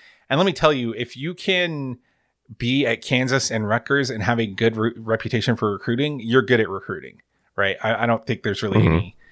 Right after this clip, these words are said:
Speaker 1: arguing that. And, and I also think it's, it's relevant with Uzo Diribe, who spent the last two years at Kansas. And then before that, I believe, was the defensive line coach at, uh, Colorado. He, um, sorry, he was at Texas Christian.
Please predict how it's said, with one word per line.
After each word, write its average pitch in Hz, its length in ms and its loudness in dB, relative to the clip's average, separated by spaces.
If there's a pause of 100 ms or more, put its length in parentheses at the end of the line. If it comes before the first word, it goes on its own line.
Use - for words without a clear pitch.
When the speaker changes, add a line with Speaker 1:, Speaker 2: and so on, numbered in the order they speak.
(280)
Speaker 1:
arguing 98 400 0
that. 92 240 -2
And, 101 160 -8 (400)
and 131 100 -2
I 165 40 4
also 185 200 2
think 170 120 0
it's, 131 140 -10
it's - 420 -12
relevant 135 680 2
with 120 200 -4
Uzo 120 300 0
Diribe, 107 400 -4
who 107 120 -4
spent 123 260 -6
the 110 60 -6
last 113 300 0
two 127 100 -4
years 110 500 -4
at 107 440 -2 (280)
Kansas. 110 420 -2
And 110 140 -4
then 107 80 0
before 135 300 0
that, 123 160 6
I 113 80 -2
believe, 110 300 -4
was 101 180 -6
the 107 100 -12
defensive 127 320 -8
line 117 220 0
coach 110 280 -2
at, 101 240 -2 (640)
uh, 90 300 -10
Colorado. 127 640 2 (380)
He, 127 1040 -6 (180)
um, 98 500 -6 (1000)
sorry, 131 220 2
he 135 80 -4
was 131 140 -4
at 123 240 -4
Texas 165 320 0
Christian. 123 500 -4